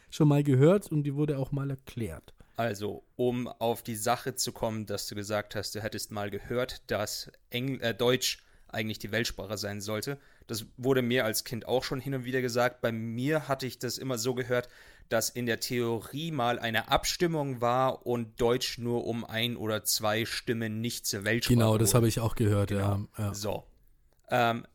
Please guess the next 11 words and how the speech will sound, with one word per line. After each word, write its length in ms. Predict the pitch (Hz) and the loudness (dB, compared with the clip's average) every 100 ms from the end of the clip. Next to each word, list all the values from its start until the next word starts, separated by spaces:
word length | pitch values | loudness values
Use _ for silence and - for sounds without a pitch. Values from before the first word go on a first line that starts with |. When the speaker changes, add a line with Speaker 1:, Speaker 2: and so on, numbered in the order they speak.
| _ | _
Speaker 2:
das 340 | 135 151 - - | 2 2 0 -2
nennt 260 | 123 131 | -2 -2
sich 180 | - - | -4 -6
die 180 | - 113 | -8 -8
Muhlenberg-Legende, 1500 | 120 131 156 208 139 107 107 107 104 - - 101 98 98 95 | -4 0 2 4 2 0 -2 0 0 -2 -8 -10 -8 -8 -8
wie 80 | 101 | -10
ich 100 | - | -10
jetzt 180 | - - | -10 -8
rausgefunden 640 | 104 - - 110 - 107 | -10 -10 -10 -10 -10 -8
hab. 140 | 120 107 | -4 -2
Speaker 1:
Mhm. 340 | 92 98 120 | -2 -4 -6